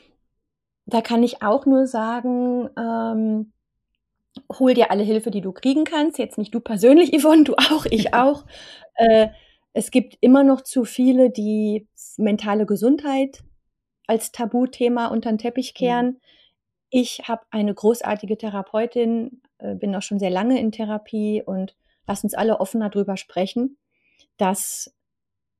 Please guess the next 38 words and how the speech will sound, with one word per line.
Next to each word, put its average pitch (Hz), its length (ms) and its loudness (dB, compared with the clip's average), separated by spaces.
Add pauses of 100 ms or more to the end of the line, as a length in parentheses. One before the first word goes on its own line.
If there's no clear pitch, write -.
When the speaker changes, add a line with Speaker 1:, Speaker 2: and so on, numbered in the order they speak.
(340)
Speaker 1:
es 220 240 2
einfach 214 560 -2
manchmal 202 500 -4
sein 185 320 -6
muss, - 440 -2 (160)
dass 196 180 -8
wir 220 80 0
nicht 208 220 -2
alle 220 180 0
die 208 140 -4
gleichen 202 400 -8
Startbedingungen 254 960 -4
haben 233 320 -6
im 226 160 -2
Leben, 226 460 -2 (580)
ähm, 202 440 -4
und 202 440 -6
dass 208 220 -6
es - 260 -12
dein 202 280 0
Recht 202 320 -4
ist, 233 180 -8
als 190 200 -6
Mensch 196 280 -2
glücklich 220 420 -6
zu 190 120 -10
sein 175 400 -8
und 185 260 -8
dass 190 220 -6
du 202 100 -8
das 190 240 -8
Recht 202 260 -4
hast, 208 140 -6
verdammt 190 320 -2
nochmal, 175 480 -4
auch - 160 -6
die 196 120 -10
Pflicht, - 480 -8